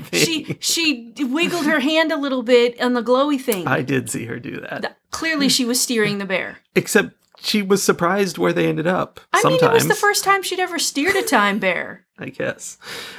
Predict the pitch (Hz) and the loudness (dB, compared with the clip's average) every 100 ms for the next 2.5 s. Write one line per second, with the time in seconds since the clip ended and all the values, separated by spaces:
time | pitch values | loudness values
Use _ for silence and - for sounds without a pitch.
0 | - - - - 127 120 - 208 190 - | -20 -20 -20 -4 0 0 -2 -2 -2 0
1 | 247 247 233 - 233 220 - 202 202 175 | 2 4 4 2 0 0 -2 -2 -4 -10
2 | 160 147 - - | -12 -12 -12 -12